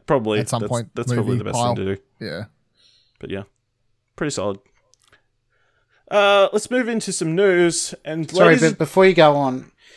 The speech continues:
Speaker 3: there's a movie I wanna, I've watched that you didn't bring up. It's called The Void.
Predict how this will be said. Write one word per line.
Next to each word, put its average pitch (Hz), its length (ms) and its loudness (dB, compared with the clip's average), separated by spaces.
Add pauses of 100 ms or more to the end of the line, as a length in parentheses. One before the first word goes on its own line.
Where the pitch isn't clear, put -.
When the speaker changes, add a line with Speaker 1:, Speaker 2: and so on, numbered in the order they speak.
(140)
Speaker 3:
there's 139 140 -6
a 147 40 -4
movie 156 240 0
I 147 80 4
wanna, 127 420 -2
I've 123 320 -6
watched 127 220 -10
that 127 80 -12
you 117 260 -6
didn't 113 240 -10
bring 117 180 -8
up. 113 220 -10
It's 110 140 -12
called 113 340 -10
The 110 60 -18
Void. 123 500 -6